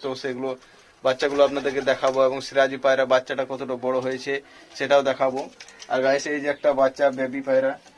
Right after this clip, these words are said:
এটাও নিজে খেতে শিখে গেছে। তো গাইস, পায়রাগুলো দেখতে পাচ্ছেন সব উপরে বসে আছে। তো গাইস, এখান থেকে কিছু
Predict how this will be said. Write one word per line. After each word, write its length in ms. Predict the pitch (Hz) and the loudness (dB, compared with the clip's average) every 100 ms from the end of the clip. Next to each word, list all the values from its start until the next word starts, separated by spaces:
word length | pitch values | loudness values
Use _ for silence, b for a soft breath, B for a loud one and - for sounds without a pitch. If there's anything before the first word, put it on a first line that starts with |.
| _ | _
এটাও 260 | 123 127 143 | -6 -2 0
নিজে 260 | 139 135 | 0 -4
খেতে 240 | 139 135 139 | -6 -8 -8
শিখে 260 | 131 139 135 | -10 -8 -6
গেছে। 200 | 135 143 143 - _ _ _ - - - - _ - - _ - | -6 -8 -12 -16 _ _ _ -20 -20 -20 -20 _ -20 -20 _ -16
তো 80 | 131 | -4
গাইস, 260 | 147 147 - _ | -2 -2 -6 _
পায়রাগুলো 400 | 135 139 143 143 | -2 0 0 -6
দেখতে 260 | 135 143 127 | -8 -10 -10
পাচ্ছেন 240 | 139 139 | -10 -10
সব 140 | 131 139 131 | -6 -6 -6
উপরে 200 | 147 139 | -6 -6
বসে 300 | 127 135 147 | -6 -2 -2
আছে। 160 | 131 147 160 _ _ _ _ B B _ | -2 -4 -10 _ _ _ _ B B _
তো 60 | 143 | 2
গাইস, 180 | 160 160 | 4 4
এখান 220 | 165 170 | 2 0
থেকে 160 | 170 | 0
কিছু 220 | 160 151 | -4 -8